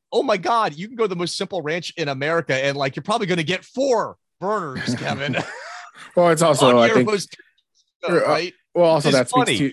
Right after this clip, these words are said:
Speaker 1: 'cause it shows how, either how blue collar he is, and also maybe in Japan, the, uh, the, the, the housing is, uh,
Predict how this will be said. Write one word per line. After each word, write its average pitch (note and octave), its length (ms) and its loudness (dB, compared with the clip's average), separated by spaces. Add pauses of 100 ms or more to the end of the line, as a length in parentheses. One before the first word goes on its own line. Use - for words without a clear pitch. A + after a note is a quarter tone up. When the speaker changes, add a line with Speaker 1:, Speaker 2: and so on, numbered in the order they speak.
(120)
Speaker 1:
'cause F#3+ 120 -10
it - 100 -12
shows A3 340 0 (800)
how, D#3 160 -2 (120)
either F3+ 340 0 (120)
how E3 140 -2
blue D3+ 200 0
collar A#3+ 300 2
he D#3+ 180 0
is, C#3+ 200 -4 (240)
and G4 120 -2
also A#3 320 0
maybe D#3+ 340 -6 (340)
in C#3 100 -4
Japan, B2+ 340 -2
the, G2+ 140 -10
uh, G2 200 -8
the, F#2 180 -8
the, F#2 180 -12 (240)
the F#2+ 100 -8
housing A2 440 -4
is, E2+ 220 -12
uh, F#2 180 -10